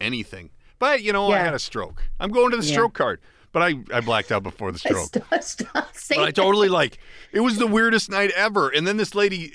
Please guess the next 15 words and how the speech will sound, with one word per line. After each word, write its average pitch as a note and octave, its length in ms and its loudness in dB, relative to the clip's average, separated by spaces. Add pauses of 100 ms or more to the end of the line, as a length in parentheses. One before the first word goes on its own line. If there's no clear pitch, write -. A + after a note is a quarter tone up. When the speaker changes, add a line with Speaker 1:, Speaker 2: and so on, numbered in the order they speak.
Speaker 1:
uh, D3+ 400 2
leaves, E3 380 0
and D#3 100 0
we're D#3+ 60 2
like, C#3+ 160 2 (160)
"We F3 100 -6
gotta G3 160 0
go G2 120 -2
home. G#2 360 -4
This D3 180 -4
is - 100 -10
too C3 160 -4
much." A2+ 440 -6 (460)
So, - 100 -8
Speaker 2:
Yeah. C#3+ 260 0